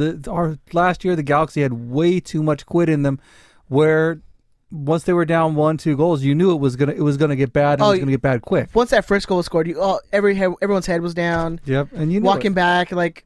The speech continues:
Speaker 2: no fight, no fight, whatever.
Speaker 1: Yeah.
Speaker 2: But I think, yeah, you're right. Perry Kitchen would be that guy. It's just like
Speaker 1: Exactly. Perry, Perry Kitchen will be that guy that won't let the game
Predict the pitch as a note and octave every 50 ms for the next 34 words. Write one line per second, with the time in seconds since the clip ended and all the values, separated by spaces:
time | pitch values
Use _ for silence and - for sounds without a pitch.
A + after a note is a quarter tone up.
0 | _ _ - F3+ G3 G3+ G#3 G3+ G3+ - F#3+ F3 F3 F3 - F3 F#3 F#3 F3 -
1 | F#3+ E3 D#3+ E3 D#3+ D#3 D3 C#3+ C#3+ C#3+ D3+ - _ _ _ - _ _ _ _
2 | _ _ - F#3+ E3 C3 G#2 - _ _ _ _ _ - F#3 F3+ F3+ F#3 G#3 G3
3 | E3 F3 G#3 G3+ F#3+ F3+ F3+ F3 E3 D#3+ D3+ - - G#3 G#3 - - - - F#3
4 | F3 E3+ E3+ D#3+ D#3 D#3+ D#3 D3+ D3+ D#3 D#3 - - - - D#3+ D#3 - - -
5 | - - - D#3+ C#3 D3+ E3+ E3+ - C#3 - E3+ E3+ F3+ F3+ D3 - G3 G3+ -
6 | A3 G3+ - F#3+ F3 F3 F3 F3 E3+ D3+ C#3 D3 D3 D#3 D#3+ D#3 C#3+ D3+ D3 C3+
7 | C#3 D3+ D#3+ D#3 D3+ D#3+ D#3+ D#3+ D#3 _ - D3+ C3+ B2+ D3 C#3+ D3 D3 D3 D3
8 | C#3 C3+